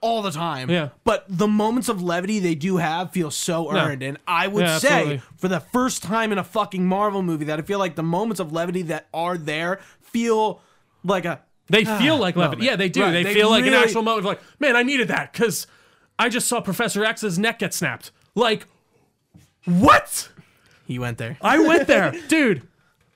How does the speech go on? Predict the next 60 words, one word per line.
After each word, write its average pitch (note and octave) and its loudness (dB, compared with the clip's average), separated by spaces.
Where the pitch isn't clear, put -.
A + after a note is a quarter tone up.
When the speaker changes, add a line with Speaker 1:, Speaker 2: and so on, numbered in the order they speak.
Speaker 2:
The F#3+ 2
deaths. F#3 0
We F3+ -2
gotta, F3+ 0
can - -4
we F3+ 2
get E3+ -2
to F3 -6
the F3 0
Illuminati, D#3 0
I D3 -2
guess? C#3+ -4
I'm D3+ -2
sorry, D3+ -2
I, C#3+ -4
I C#3+ -4
blew D#3+ -2
that C#3+ -4
one, C#3 -6
but C#3+ -4
I C#3 -2
had C3+ -4
to. G#3+ 0
Speaker 1:
Oh, A#3 0
Speaker 2:
It F#3+ 0
was E3+ 0
Speaker 1:
so E3 -2
Speaker 2:
insane. C4+ 2
Speaker 1:
I C4+ 2
guess D4 0
the D4 0
only C4+ 2
thing, A#3 -2
it's G#3+ -6
like, G#3 -2
okay, F#3+ -2
like, D#3 -6
we're G3 -2
going G#3+ -2
through F#3 -4
multiverses, E3 -4
and E3+ -6
we, A#3+ 0
the G3 -2
main A3+ 0
multiverse F#3+ -2
we D3+ -4
are D3+ -6
in B2+ -10
is, F#3+ -2
like, F#3 -2
a, E3+ -4
you G#3+ -4
know, D#3+ -2
like, D#3+ -4
a F3 -2
weird G#3+ -4
kind G3+ -4
of F#3 -6
future D3 -6